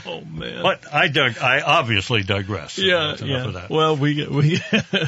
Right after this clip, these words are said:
Speaker 1: <laughs> we got lost on the Prince coming, so.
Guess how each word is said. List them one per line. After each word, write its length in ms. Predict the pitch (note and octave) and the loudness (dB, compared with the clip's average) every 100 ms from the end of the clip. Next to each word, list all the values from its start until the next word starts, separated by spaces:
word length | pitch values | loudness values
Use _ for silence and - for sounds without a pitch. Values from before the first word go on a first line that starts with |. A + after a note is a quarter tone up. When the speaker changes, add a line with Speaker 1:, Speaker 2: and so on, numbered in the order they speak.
| - - | -2 -4
Speaker 1:
<laughs> 680 | D#3 - - - - - - | -6 -6 -14 -14 -14 -14 -4
we 180 | C3 D3+ | 0 2
got 180 | D3+ C3+ | 2 0
lost 400 | C3+ C#3 B2+ - | 0 0 0 -2
on 360 | C3+ C3 B2+ | -6 -6 -4
the 100 | C3+ | -2
Prince 420 | C3 - D3 B2+ - | -2 0 -2 0 -2
coming, 440 | C#3+ B2 A#2+ A#2 | -2 -4 -4 -4
so. 320 | A2+ C#3+ B2+ | -4 -2 -4